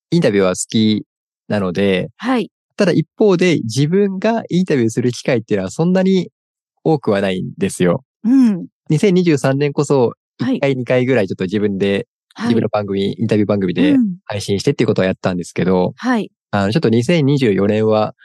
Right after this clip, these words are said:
Speaker 2: はい。
Speaker 1: 自分のインタビューも、
Speaker 2: はい。
Speaker 1: あの、ちょっと積極的にやっていこうかなって思ってます。
Speaker 2: おー。そうなんですね。
Speaker 1: はい。
Speaker 2: 楽しみですね。
Speaker 1: <laughs>
Speaker 2: 今、
Speaker 1: はい。
Speaker 2: そのゲストとか浮かんでます？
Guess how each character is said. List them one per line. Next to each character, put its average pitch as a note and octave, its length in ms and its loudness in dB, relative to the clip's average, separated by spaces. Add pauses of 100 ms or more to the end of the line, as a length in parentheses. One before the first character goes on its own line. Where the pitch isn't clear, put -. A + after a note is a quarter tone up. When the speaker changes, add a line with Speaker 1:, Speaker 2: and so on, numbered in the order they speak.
(160)
Speaker 2:
は G#3 100 -6
い。 - 20 -4
Speaker 1:
自 A#2+ 180 0
分 D#3+ 180 2
の F3 120 2
イ F3 120 2
ン F#3+ 60 2
タ D3 120 -2
ビ G#2+ 120 2
ュ G2 60 0
ー - 20 -6
も、 F2 260 -6 (300)
Speaker 2:
は A#3+ 140 -4
い。 G#3 80 -4
Speaker 1:
あ G2+ 180 -4
の、 F#2+ 160 -4
ち - 80 -2
ょ - 20 2
っ - 20 -8
と G2+ 220 0 (340)
積 A#2 180 -2
極 - 180 -2
的 A2+ 240 0
に A2 60 4
や G2+ 60 2
っ - 40 -10
て - 80 -2
い G#2+ 80 0
こ B2+ 100 2
う G#2 40 0
か A2 120 -2
な C3+ 60 2
っ - 20 0
て C#3 60 -8
思 A3 80 0
っ - 0 -
て A#3 40 0
ま A#3 40 0
す。 A3+ 40 0
Speaker 2:
お E3+ 840 -2
ー。 - 20 -18 (520)
そ C4+ 140 2
う - 20 6
な B3+ 100 4
ん G3+ 40 2
で F#3+ 80 0
す F3+ 120 -4
ね。 F3 280 -2 (180)
Speaker 1:
は G2+ 200 0
い。 - 100 -8 (280)
Speaker 2:
楽 A3+ 180 2
し C4 100 0
み C4 120 4
で F3 100 2
す - 140 -8
ね。 E3+ 220 0 (480)
Speaker 1:
<laughs> C3+ 440 -2
Speaker 2:
今、 F#4+ 120 4
Speaker 1:
は - 60 2
い。 F4 60 4
Speaker 2:
そ - 20 4
の D4 100 4
ゲ F4+ 140 4
ス - 80 0
ト F4+ 100 2
と C4 80 -2
か A3+ 120 2
浮 G#3+ 60 2
か E4 140 2
ん E4+ 40 0
で F#4+ 60 4
ま G#4 100 0
す？ F#3+ 300 -6